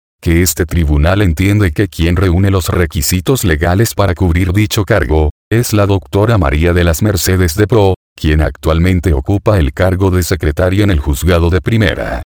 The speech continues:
instancia en lo criminal y correccional de San Carlos de Bariloche y cuyos antecedentes obran en el legajo de personal respectivo,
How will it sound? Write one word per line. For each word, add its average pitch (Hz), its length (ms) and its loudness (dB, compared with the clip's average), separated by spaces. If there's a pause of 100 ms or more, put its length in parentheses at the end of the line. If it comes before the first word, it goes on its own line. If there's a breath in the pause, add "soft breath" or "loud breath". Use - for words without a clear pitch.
(260)
instancia 95 640 0
en 87 80 2
lo 87 120 0
criminal 80 460 0
y 120 40 -4
correccional 87 680 0
de 85 140 0
San 78 220 0
Carlos 92 400 0
de 92 140 0
Bariloche 73 560 0
y 92 60 0
cuyos 71 360 -2
antecedentes 92 840 0
obran 90 340 2
en 76 80 2
el 78 100 2
legajo 82 460 0
de 113 120 0
personal 95 440 0
respectivo, 92 840 0